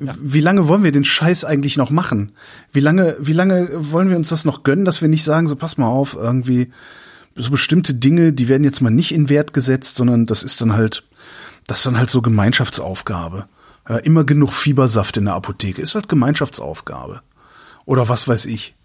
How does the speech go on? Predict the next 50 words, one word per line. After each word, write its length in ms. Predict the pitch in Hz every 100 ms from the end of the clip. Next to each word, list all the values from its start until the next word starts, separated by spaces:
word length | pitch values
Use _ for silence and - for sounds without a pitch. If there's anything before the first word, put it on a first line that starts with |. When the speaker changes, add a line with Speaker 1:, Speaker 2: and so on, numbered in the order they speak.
| _ _ - _
Speaker 2:
Man 120 | 135
kann 120 | 165
ja 60 | 202
dann 120 | 165
ja 80 | 160
immer 160 | 202 180
noch 120 | 131
bezahlen, 440 | 139 - 196 147
aber 120 | 117 131
dass 120 | -
der 120 | 143
wenigstens 300 | 180 156 139
da 100 | -
steht. 360 | - - 160 - - - -
Ah 240 | 156 175
ja, 140 | 165
dann 120 | 156 156
muss 180 | 160
aber, 220 | 156 147 139
müssen 380 | 139 165 -
wir 80 | 151
aber 160 | 131 139
jedes 300 | 143 165 -
Jahr 120 | 147
für 160 | - -
eine 180 | 165
Million 360 | 160 143 147 139
Euro 240 | 139 135
Fiebersaft 560 | 135 - 151 110 104 -
wegschütten, 440 | 107 - 123 147
weil 100 | 135
der 100 | 131
nicht 160 | 135 139
genommen 300 | 139 135 110
wird. 120 | 98 - - - -
Ja, 120 | 202
dann 100 | 190
schütten 280 | - 202 165
wir 80 |
den 160 | 156 151
halt 160 | 139 113
weg. 240 | 95 - _ _ - -
Das 140 | 147 143
ist 140 | 196 185
dann 140 | 165
die 120 | 151
eine 220 | - 175 190
Million 360 | 175 165 151
Euro 240 | 147 175 156
Versicherungsprämie, 1040 | 139 147 185 123 113 - 117 110 120 165